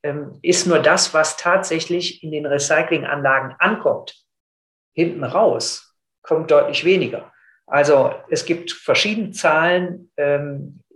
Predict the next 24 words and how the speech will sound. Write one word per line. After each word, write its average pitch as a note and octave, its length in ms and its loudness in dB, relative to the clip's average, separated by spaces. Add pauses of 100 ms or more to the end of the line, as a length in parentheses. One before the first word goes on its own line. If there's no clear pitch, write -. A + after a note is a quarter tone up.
(100)
ich E3 140 -8
sag F3+ 180 4
mal, F3+ 100 4
um D#3 200 0
niemandem E3 380 0
auf - 100 -4
die - 100 -14
Füße G3+ 300 -6
zu - 160 -8
treten, D3 540 -4 (220)
hinten F#3+ 280 0
kommen - 240 0
weniger D#3+ 300 4
als - 160 0
zwanzig E3 380 0
Prozent D3 380 -2
raus C3+ 220 2
und D#3 100 -8
davon B2+ 300 0
sind C3 200 -2
mindestens D#3+ 440 0
fünfzehn F3 340 -4
Prozent - 380 -2
P-E-T-Flaschen. - 720 0